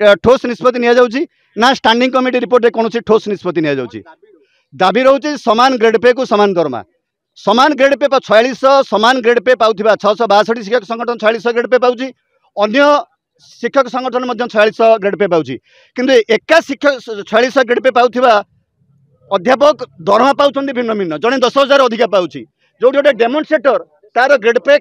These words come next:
କମ୍, ଅଧ୍ୟାପକ ଠାରୁ ତାର grade pay କମ୍, କିନ୍ତୁ ସେ ଅଧ୍ୟାପକ ଠାରୁ ଅଧିକା ଦରମା ପାଉଛି। ଏ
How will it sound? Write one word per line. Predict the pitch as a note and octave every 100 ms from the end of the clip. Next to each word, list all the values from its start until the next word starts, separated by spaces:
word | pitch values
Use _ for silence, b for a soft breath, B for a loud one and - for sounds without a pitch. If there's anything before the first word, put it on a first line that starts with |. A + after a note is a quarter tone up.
| -
କମ୍, | A#3+ D4+ D4 A#3+ G3
ଅଧ୍ୟାପକ | F3+ C4+ C4 C4
ଠାରୁ | C4 C4+
ତାର | A#3+ B3+
grade | G#3+ A3 A#3+
pay | D#4
କମ୍, | B3 C4 A3 _ _ _
କିନ୍ତୁ | A#3+ B3 C#4
ସେ | C4+ D4 C4
ଅଧ୍ୟାପକ | C4 B3+ A#3+
ଠାରୁ | A#3+ A#3
ଅଧିକା | G#3 G#3
ଦରମା | F#3 F3+
ପାଉଛି। | D3+ C3+ A2 - _ _
ଏ | A#3+